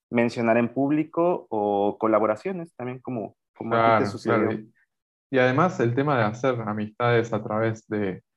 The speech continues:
Speaker 2: de, de nuestro rubro con gente de otro país, y poder conocer otras culturas, otras ciudades, la verdad es que, eh, es lo mejor, digamos, eso está buenísimo.
Speaker 1: Sí. ¿Y, y cómo fue que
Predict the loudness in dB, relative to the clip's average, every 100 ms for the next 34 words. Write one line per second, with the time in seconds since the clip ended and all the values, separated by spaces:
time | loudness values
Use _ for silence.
0 | _ _ _ -8 -4 -2 -4 -4 -2 -2
1 | 0 0 2 4 4 4 4 0 -2 -2
2 | 0 0 -2 -4 -6 -2 2 4 2 0
3 | -6 -18 -8 -2 0 2 -2 -2 0 0
4 | -2 -12 _ _ _ -10 -8 -4 -4 0
5 | 4 4 4 2 0 -2 -2 0 2 2
6 | 4 2 2 -2 -10 -12 -4 -2 -2 -2
7 | -4 -2 -4 -6 -10 -16 -18 -20 _ _
8 | -8 -6 -2 -2 0 0 0 -2 -4 -2
9 | -4 -4 -8 -8 -6 -6 -2 0 -2 -4
10 | -10 -20 _ _ _ _ _ _ _ _
11 | _ _ _ _ _ _ _ _ -12 -12
12 | -12 _ _ _ _ _ -6 -6 _ _
13 | _ _ _ -4 -4 -4 0 2 4 2
14 | 2 0 2 -2 -4